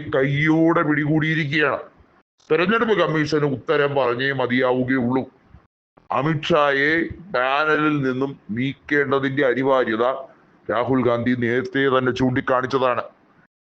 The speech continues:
തെരഞ്ഞെടുപ്പ് കമ്മീഷനെ നിയമിക്കുന്ന പാനലിൽ മാറ്റം വരുത്തിയേ മതിയാവുകയുള്ളൂ എന്നതാണ് ഇതിന് ശാശ്വത പരിഹാരം. ഇല്ലെങ്കിൽ ഇന്ത്യയിലെ തെരഞ്ഞെടുപ്പുകൾ ഒന്നും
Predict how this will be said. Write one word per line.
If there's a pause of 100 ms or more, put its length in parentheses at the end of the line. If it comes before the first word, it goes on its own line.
തെരഞ്ഞെടുപ്പ്
കമ്മീഷനെ
നിയമിക്കുന്ന (220)
പാനലിൽ (500)
മാറ്റം (100)
വരുത്തിയേ
മതിയാവുകയുള്ളൂ (640)
എന്നതാണ്
ഇതിന്
ശാശ്വത
പരിഹാരം. (540)
ഇല്ലെങ്കിൽ (600)
ഇന്ത്യയിലെ (160)
തെരഞ്ഞെടുപ്പുകൾ (520)
ഒന്നും